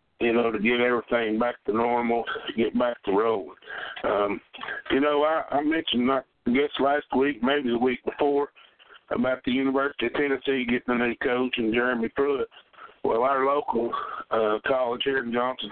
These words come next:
City, Tennessee, East Tennessee State University, they got a new coach as well, um,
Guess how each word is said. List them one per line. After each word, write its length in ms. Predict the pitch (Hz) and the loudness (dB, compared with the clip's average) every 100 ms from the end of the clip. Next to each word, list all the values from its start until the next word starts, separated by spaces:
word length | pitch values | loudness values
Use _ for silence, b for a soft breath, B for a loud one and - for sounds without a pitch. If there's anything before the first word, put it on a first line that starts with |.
| - | -2
City, 260 | 143 127 - | -2 -2 -2
Tennessee, 580 | 113 113 - - 120 127 B B B B B - | -2 -2 -2 -2 -2 -4 B B B B B -2
East 220 | 120 127 - | 0 0 0
Tennessee 420 | 139 131 - 127 - | 0 0 0 -2 0
State 280 | 131 127 117 | -2 -2 0
University, 600 | 131 127 123 135 - 120 | 0 0 0 0 -2 0
they 160 | 123 | 0
got 180 | 117 120 | 0 0
a 100 | 117 | 0
new 160 | 117 120 | 0 -2
coach 300 | - 123 113 - | 0 0 -2 -4
as 80 | - | 0
well, 440 | 120 123 127 127 _ - B B B | 2 2 -2 -6 _ -16 B B B
um, 400 | - 101 101 | -2 0 -2